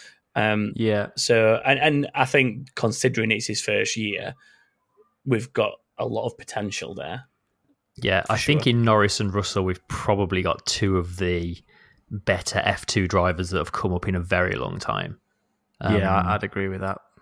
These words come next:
Speaker 3: I mean, obviously Leclerc was, like, <clears throat> the big one for a long time, but, um,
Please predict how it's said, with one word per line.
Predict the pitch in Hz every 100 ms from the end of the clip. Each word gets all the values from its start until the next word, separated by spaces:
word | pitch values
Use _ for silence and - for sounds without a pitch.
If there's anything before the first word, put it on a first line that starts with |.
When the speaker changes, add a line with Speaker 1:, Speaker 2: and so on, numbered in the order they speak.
| _ _ _ _ -
Speaker 3:
I |
mean, | 107
obviously | 104 98 - 90
Leclerc | 90 104 87 87
was, | 90 87
like, | 50 52 - - - _
<clears throat> | _ -
the | 113 92
big | 92 87
one | 87
for | - 87
a |
long | 85 85
time, | - 85 85 82
but, | 87 - _ - - - - - - _ _ -
um, | 101 95 95 92 90